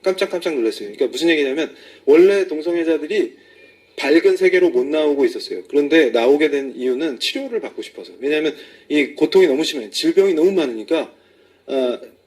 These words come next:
치료받으려고 나왔는데, 이거를 뭘로 세팅하냐면 성정치, 성혁명으로 딱 세팅을 합니다.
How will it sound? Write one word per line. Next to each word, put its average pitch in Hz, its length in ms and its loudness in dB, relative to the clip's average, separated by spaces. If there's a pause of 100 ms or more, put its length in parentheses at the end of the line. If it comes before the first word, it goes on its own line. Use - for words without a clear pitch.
(260)
치료받으려고 196 640 4
나왔는데, 123 540 -4 (320)
이거를 180 640 0 (340)
뭘로 160 240 4
세팅하냐면 170 760 -2 (260)
성정치, 196 680 -2
성혁명으로 180 680 -4
딱 - 180 -6
세팅을 190 360 0
합니다. - 240 -20